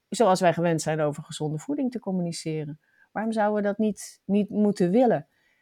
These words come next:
Ehm, en dat heeft heel erg, ik, ik snap het argument wel, ik zal meteen een antwoord op die retorische vraag geven.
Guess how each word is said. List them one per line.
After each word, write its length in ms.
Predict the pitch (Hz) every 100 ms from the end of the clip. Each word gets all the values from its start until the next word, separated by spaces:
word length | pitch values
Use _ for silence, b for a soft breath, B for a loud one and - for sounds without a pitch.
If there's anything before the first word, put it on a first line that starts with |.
| _
Ehm, 380 | - 185 185 185
en 140 | -
dat 100 | 190
heeft 180 | 190 208
heel 180 | 202 214
erg, 160 | 190 -
ik, 200 | - -
ik 140 | 180
snap 180 | - 208
het 80 | 202
argument 500 | - 170 170 160 151
wel, 100 | 156
ik 80 | 160
zal 140 | 165
meteen 300 | 165 160 170
een 120 | 160
antwoord 320 | 160 165 170 160
op 120 | -
die 340 | 160 151 151
retorische 580 | 156 165 202 185 170 -
vraag 320 | - 208 214
geven. 340 | - 156 151